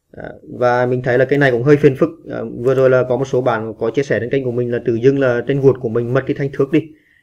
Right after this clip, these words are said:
Đấy, và không biết lấy lại như thế nào. Thì trên Word hai nghìn mười sáu thì các bạn cứ vào cái mục view này nhé, và các bạn, à,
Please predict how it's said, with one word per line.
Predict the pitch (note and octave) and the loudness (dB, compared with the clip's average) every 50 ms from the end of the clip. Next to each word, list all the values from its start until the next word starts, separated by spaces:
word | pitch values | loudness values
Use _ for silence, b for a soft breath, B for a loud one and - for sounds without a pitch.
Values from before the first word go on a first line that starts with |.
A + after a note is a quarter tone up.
| b b - | b b -8
Đấy, | A2+ A2 A2 | -6 -4 -2
và | A2+ A#2 | -2 -2
không | A2 - C#3 | -2 -2 0
biết | C#3 C3+ C#3+ C3+ | 2 2 2 2
lấy | A#2 G#2+ A#2 | 0 0 0
lại | B2+ C3 B2+ B2+ B2+ A2+ G#2 G#2+ | 0 0 0 0 0 -2 -2 -2
như | A#2 | -4
thế | A#2+ - C#3 | -2 -2 0
nào. | C3+ C3+ B2+ B2 B2+ - b b b b b b b _ | 2 2 0 0 -2 -6 b b b b b b b _
Thì | - B2+ B2 A#2+ A#2+ | -4 0 0 0 2
trên | A#2 C#3 C#3+ | 2 0 2
Word | C#3+ C3+ A#2 | 2 0 0
hai | C3 C#3 C3+ C3+ | 2 0 0 0
nghìn | C3+ C3 C3 B2+ | 0 0 0 0
mười | B2 | 0
sáu | B2 B2+ B2 G#2 A2 | -2 -2 -4 -4 -2
thì | B2+ C3+ | -4 -4
các | C3+ C3+ | -4 -2
bạn | C3+ B2 A2 G#2+ | -2 -2 -2 -2
cứ | A#2+ B2+ | -4 -2
vào | B2+ B2+ A#2 A2+ | -2 -2 -2 -2
cái | C3+ | -4
mục | C3+ C3 A#2 - | -4 -6 -6 -2
view | C3+ C#3+ C#3+ C#3+ | 2 4 4 4
này | C3+ B2 A#2+ | 4 2 0
nhé, | B2+ C#3 C#3+ | -2 -4 -4
và | C3+ A#2+ | -6 -6
các | - B2+ | -6 -4
bạn, | C3 B2 A2 G#2 G#2+ | -2 -2 -2 -2 -4
à, | G#2+ G#2+ G#2+ G#2+ | -6 -8 -8 -10